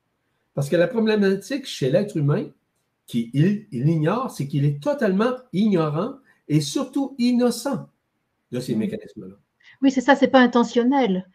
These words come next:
Speaker 2: C'est
Speaker 1: Oui,
Speaker 2: pas, il y a
Speaker 1: jamais.
Speaker 2: pas, jamais.
Speaker 1: Jamais.
Speaker 2: Il est,
Speaker 1: C'est
Speaker 2: il est
Speaker 1: quand tu
Speaker 2: manipulé
Speaker 1: prends
Speaker 2: par, par cette, cette, cette légende, en fait.
Speaker 1: Exactement. Puis c'est
Speaker 2: Hmm.
Speaker 1: exactement ça, une légende.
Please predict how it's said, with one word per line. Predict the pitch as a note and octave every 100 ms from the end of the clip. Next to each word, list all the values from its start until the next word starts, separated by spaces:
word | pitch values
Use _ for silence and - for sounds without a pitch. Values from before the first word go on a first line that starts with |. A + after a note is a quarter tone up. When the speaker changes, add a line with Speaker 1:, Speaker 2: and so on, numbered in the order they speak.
| - -
Speaker 2:
C'est | -
Speaker 1:
Oui, |
Speaker 2:
pas, | C#3+ D4
il |
y | G#3
a |
Speaker 1:
jamais. | F#3+
Speaker 2:
pas, | C#4 - - _ _ _ _ -
jamais. | - A3+ B3 B3+
Speaker 1:
Jamais. | - - - _ _ _ _
Speaker 2:
Il | B3 C4+
est, | C4+
Speaker 1:
C'est | C4+
Speaker 2:
il | A#3+
est |
Speaker 1:
quand | B3+
tu |
Speaker 2:
manipulé | C#4+ D#4+ D#4 D4+ D#4+ D#4+
Speaker 1:
prends | C4
Speaker 2:
par, | -
par | B3 -
cette, | - - -
cette, | - A3+ - G#3+
cette | G3+ G#3
légende, | A3+ B3 D4 B3+ G3
en |
fait. | F#3+ - F#3 _ _ _ _
Speaker 1:
Exactement. | G#2+ G#2+ A#2+ C#3+ G#3 A#3+ B3 - -
Puis | E2 E2
c'est | -
Speaker 2:
Hmm. | F#2+
Speaker 1:
exactement | A#2+ G2 A#2+ G#2+ -
ça, | D3
une | G#2+ A2
légende. | G#2 C3 C#3